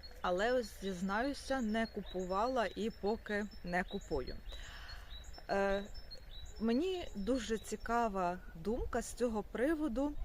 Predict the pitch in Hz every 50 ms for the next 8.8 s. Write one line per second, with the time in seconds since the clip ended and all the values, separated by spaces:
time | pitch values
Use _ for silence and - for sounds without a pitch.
0 | - - - 196 175 185 196 208 233 233 - - 220 208 - 185 202 - - -
1 | 175 147 139 - - - - - - - - 180 196 208 208 185 170 185 185 185
2 | 180 170 175 - - - 175 165 160 180 180 165 165 175 165 160 165 165 165 165
3 | 165 170 170 165 - 196 240 285 - - 202 180 170 175 - - - - 180 175
4 | 170 165 214 220 214 202 156 170 175 165 160 160 165 170 170 170 165 165 160 160
5 | 160 - - 165 160 - 185 226 240 311 254 196 - - - 196 - - - -
6 | - - - - - - - - - - - - - 196 180 170 170 - - -
7 | 240 - - - - 214 240 226 - - - 233 233 233 208 214 190 175 170 175
8 | - - - - - - - 202 190 190 202 196 165 151 151 -